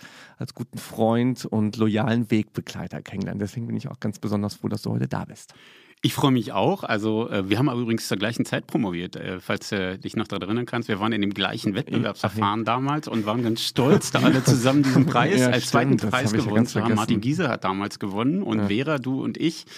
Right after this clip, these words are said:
Speaker 1: Ach,
Speaker 2: Vera
Speaker 1: stimmt.
Speaker 2: Volkmann, wir haben dann den zweiten Preis bekommen und ich dachte nur so, boah, mit denen in einer Reihe, das ist schon eine tolle Sache. Also, ähm, wir sind ganz lang, wir sind forschungsmethodisch ganz unterschiedlich ausgerichtet,
Speaker 1: Ja.
Speaker 2: aber ich,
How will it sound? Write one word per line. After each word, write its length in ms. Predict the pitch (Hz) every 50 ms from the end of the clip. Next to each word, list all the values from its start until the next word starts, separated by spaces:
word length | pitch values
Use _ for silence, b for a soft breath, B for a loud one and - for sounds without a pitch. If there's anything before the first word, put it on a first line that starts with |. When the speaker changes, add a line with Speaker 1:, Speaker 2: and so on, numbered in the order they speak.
| B B
Speaker 1:
Ach, 120 | B B
Speaker 2:
Vera 260 | B - - 120 107 113
Speaker 1:
stimmt. 100 | 107 98
Speaker 2:
Volkmann, 400 | 190 120 147 160 - 139 123 120
wir 80 | 110
haben 100 | 110 120 120
dann 100 | 120 117
den 120 | 113 110 -
zweiten 280 | - 120 113 113 123
Preis 240 | - - 107 123 -
bekommen 340 | - 127 - - 127 117 117
und 140 | 107 104 101
ich 120 | 107 104
dachte 260 | - - - - - 90
nur 140 | 92 90
so, 80 | 85 82
boah, 260 | 80 78 78 80 78
mit 180 | 78 82 85 -
denen 200 | 92 92 95 98
in 100 | 92 98
einer 220 | 98 92 92 95 95
Reihe, 320 | - - 92 101 113 117
das 160 | 104 92 -
ist 160 | 117 110 - -
schon 360 | - 123 120 117 117 113 110 B B B B B B B B B -
eine 80 | - 113
tolle 300 | - 127 120 117 123 113
Sache. 520 | 107 123 123 - - 101 90 85 87 -
Also, 380 | 87 92 92 95 95 95 98 98
ähm, 400 | 92 95 92 90 95 95 98 95
wir 140 | - 110 110
sind 160 | 113 120 113
ganz 240 | - 120 165 190 -
lang, 220 | 151 139 151 160
wir 80 | 139 123
sind 280 | 127 123 120 - -
forschungsmethodisch 760 | - - 135 135 - - 120 - 131 120 - 120 120 113 107 -
ganz 180 | 123 139 165
unterschiedlich 480 | - 160 156 190 175 - 156 143 147 -
ausgerichtet, 560 | - 123 - - 127 127 113 107 107 - 120
Speaker 1:
Ja. 60 | -
Speaker 2:
aber 320 | 107 107 110 107 107 - -
ich, 100 | -